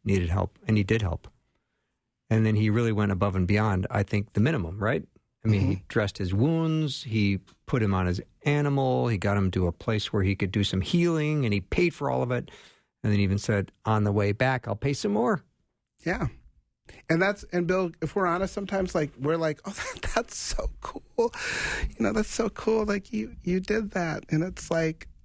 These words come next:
Speaker 2: but it's, you know, my money. And no. And what is that person gonna, and, well, what did they do to get themselves in that situation that they got beat up? And, and we go through a litany of different things.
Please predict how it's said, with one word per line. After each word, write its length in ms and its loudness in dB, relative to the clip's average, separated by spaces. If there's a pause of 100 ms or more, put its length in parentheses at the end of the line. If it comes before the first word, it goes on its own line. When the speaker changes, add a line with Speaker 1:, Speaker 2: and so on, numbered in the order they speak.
(1000)
Speaker 2:
but 180 0
it's, 440 -10 (160)
you 100 -2
know, 220 -2 (260)
my 160 4
money. 420 -2 (1200)
And 360 0
no. 500 0
And 160 2 (220)
what 180 0
is 80 0
that 160 -2
person 320 -2
gonna, 180 0
and, 240 -2
well, 220 0 (140)
what 120 2
did 140 -4
they 160 2
do 240 0
to 100 -2
get 220 -4
themselves 480 -2
in 80 0
that 160 -2
situation 560 -4
that 160 -4
they 100 -4
got 240 -4
beat 200 0
up? 260 -2 (100)
And, 360 -2 (420)
and 100 2
we 80 4
go 160 0
through 220 -2
a 20 -2
litany 420 0
of 120 -4
different 400 -4
things. 560 -2